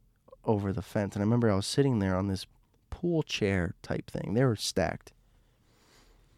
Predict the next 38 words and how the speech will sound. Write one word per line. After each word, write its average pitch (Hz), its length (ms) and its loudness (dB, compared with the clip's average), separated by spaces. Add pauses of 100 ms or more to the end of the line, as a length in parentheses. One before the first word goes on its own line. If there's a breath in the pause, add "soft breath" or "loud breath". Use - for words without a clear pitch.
(500 soft breath)
And 107 80 -10
I 101 40 -8
was 101 100 -8
sitting 120 300 4
on 90 140 0
them. - 160 -6 (2500)
And 117 100 6
I 123 120 8
don't 165 100 8
know 135 100 6
what 110 220 6
I 101 60 6
was 92 160 0
doing. - 320 -2
Honest, 98 420 0
like, 110 160 -2
honest 113 320 0
to - 80 -4
God, 85 340 -2
I 85 140 -4
don't 92 220 0
even 82 180 0
remember 78 500 -2
what 76 140 -2
I - 80 0
was - 180 -6
doing. 82 360 -4
I 90 60 0
don't 92 180 -2
know 92 140 2
if 92 120 -2
I 92 60 2
was 85 160 0
writing 90 320 2
a 85 40 2
message 117 540 4
to 113 120 0
somebody. 104 680 4